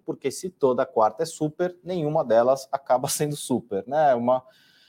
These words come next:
uma questão de semântica só. Bom, vamos lá, Ibovespa fechou ontem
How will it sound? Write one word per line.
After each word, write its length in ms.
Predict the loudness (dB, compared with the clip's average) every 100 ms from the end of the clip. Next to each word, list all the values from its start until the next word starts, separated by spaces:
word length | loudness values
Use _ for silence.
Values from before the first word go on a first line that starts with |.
| _ _ -10
uma 100 | -6
questão 400 | -4 -2 -2 -2
de 140 | -4
semântica 840 | -4 0 2 2 0 -2 -6 -2 -2
só. 320 | -2 -8 0
Bom, 180 | 6 6
vamos 220 | 6 6
lá, 100 | 6
Ibovespa 480 | 6 2 2 0 -4
fechou 280 | -4 -2 0
ontem 380 | 2 0 -6